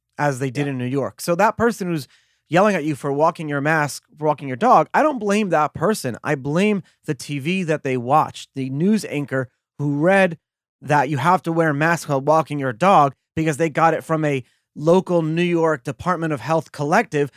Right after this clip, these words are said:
Speaker 1: by some stupid idiot sitting in a room somewhere who wrote that based on some other opinion. And then all of a sudden, thousands, tens, hundreds of thousands of people have to make that decision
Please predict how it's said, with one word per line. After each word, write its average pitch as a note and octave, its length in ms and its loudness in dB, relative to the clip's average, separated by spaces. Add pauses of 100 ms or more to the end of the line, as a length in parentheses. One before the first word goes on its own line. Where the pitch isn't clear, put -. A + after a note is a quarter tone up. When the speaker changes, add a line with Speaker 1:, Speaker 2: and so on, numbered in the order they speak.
(200)
Speaker 1:
by D3+ 140 0
some D3+ 260 -6
stupid F3 540 -4
idiot F3 380 -2
sitting E3 240 -4
in D#3 80 -4
a C#3 80 -2
room F3+ 280 0
somewhere C#3+ 480 -2 (180)
who E3 140 -2
wrote F3+ 360 4
that D#3+ 280 2
based D#3+ 280 -6
on D#3 140 -2
some D#3 180 -4
other G3 320 0
opinion. C#3+ 500 -6 (280)
And E3+ 80 -6
then F3 60 -6
all G3 180 2
of F3 80 0
a E3+ 60 0
sudden, G3 320 -2
thousands, F3+ 720 0
tens, G3+ 380 -4
hundreds G#3 520 -4
of G3 100 -6
thousands F#3 440 0
of D#3 100 -8
people F#3 360 -4 (300)
have A3 260 2
to F#3+ 80 -8
make F3 480 -4 (320)
that E3+ 240 2
decision D3+ 580 -2